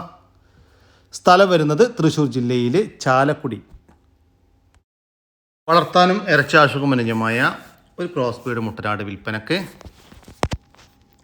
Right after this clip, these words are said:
ക്രോസിംഗ് നിർത്താനും അനുയോജ്യമായ ഒരു മുട്ടനാണ്. മുപ്പത്തിമൂന്ന് കിലോ ലൈവ് ബോഡി വെയിറ്റ് വരുന്നുണ്ട്.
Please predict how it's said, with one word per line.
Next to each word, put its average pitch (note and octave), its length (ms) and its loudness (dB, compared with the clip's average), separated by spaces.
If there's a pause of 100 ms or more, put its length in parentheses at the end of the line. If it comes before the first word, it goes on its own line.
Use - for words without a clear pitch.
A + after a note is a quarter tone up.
(140)
ക്രോസിംഗ് E3+ 400 -4
നിർത്താനും D3 420 -2
അനുയോജ്യമായ B2 480 -4
ഒരു G#2 140 -8
മുട്ടനാണ്. G2 360 -10 (1600)
മുപ്പത്തിമൂന്ന് C3 680 -2
കിലോ A2+ 160 -4 (280)
ലൈവ് A#2 200 -2
ബോഡി A2+ 200 -2
വെയിറ്റ് G#2 200 -8
വരുന്നുണ്ട്. F#2+ 360 -8